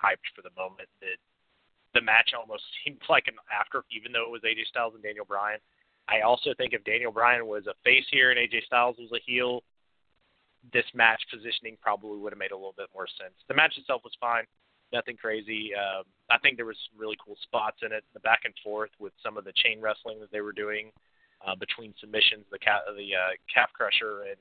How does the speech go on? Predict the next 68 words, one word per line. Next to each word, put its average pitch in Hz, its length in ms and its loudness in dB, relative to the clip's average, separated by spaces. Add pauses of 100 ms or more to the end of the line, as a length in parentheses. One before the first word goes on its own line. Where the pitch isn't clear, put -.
uh, 90 380 -4
the 98 80 -4
label 98 360 -2
lock, 98 280 0
I, 95 200 0
I - 100 -2
thought 98 180 -2
was 95 160 -20
interesting 95 500 -10
how 98 80 4
they 92 100 -6
were 92 140 -18
getting 90 220 -14
in 90 80 -18
and 90 80 -16
out 92 180 0
of 90 80 -8
that. 90 280 6
But 90 180 2 (920)
it's 147 160 2
a 147 60 0
weird, 131 400 4 (180)
I 131 80 4
think 170 200 2
I 151 100 6
should 139 160 0
go 127 100 2
back 113 200 4
and 110 100 -8
watch 104 180 -2
it - 80 -8
again 92 300 -10
because 98 240 -12
I, 113 160 2 (140)
I 127 100 4
was 131 220 -4
high 110 280 4
on 120 140 2
it 101 140 -10
at 95 100 -12
the - 140 -20
time. 120 240 2
I 104 80 0
thought 110 160 2
it 110 60 0
was 107 100 -12
a 104 80 -18
good 98 120 -10
match, 107 300 4 (140)
but 101 240 -2
it 104 180 -16
was 101 160 -8
just, - 400 -4 (160)
you 101 80 -20
know, 95 140 -12 (420)
the 107 80 -6
match 104 320 4
after 101 220 -2
the 95 80 -16
Rumble, 95 440 -6
so 92 100 -14
it's - 120 -20
hard 90 160 -6
to 90 60 -20
get 87 160 -18
into. - 340 -20 (500)
That 156 160 6
being 160 220 0